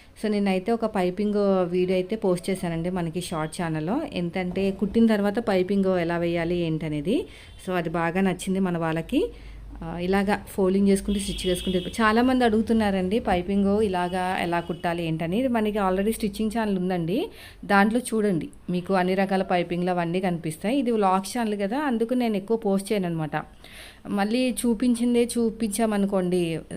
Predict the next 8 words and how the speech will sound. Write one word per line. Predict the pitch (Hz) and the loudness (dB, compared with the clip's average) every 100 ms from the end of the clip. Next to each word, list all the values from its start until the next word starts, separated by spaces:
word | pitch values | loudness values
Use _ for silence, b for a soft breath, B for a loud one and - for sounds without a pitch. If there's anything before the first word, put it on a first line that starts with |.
| - | -10
స్టిచ్చింగ్ | - 226 208 226 | -4 -4 2 2
ఛానల్లో, | 208 196 180 175 160 | 4 2 2 0 0
ఎక్కువ | - 180 220 | -2 0 2
మంది | 214 202 | 2 2
చూడరు, | 185 170 175 | 0 0 0
నిన్నే | 240 202 185 185 | 2 0 0 0
కదా | 190 190 | 0 0
చూసామన్నట్టు. | 180 175 165 160 156 - | -2 -2 -2 -2 -2 2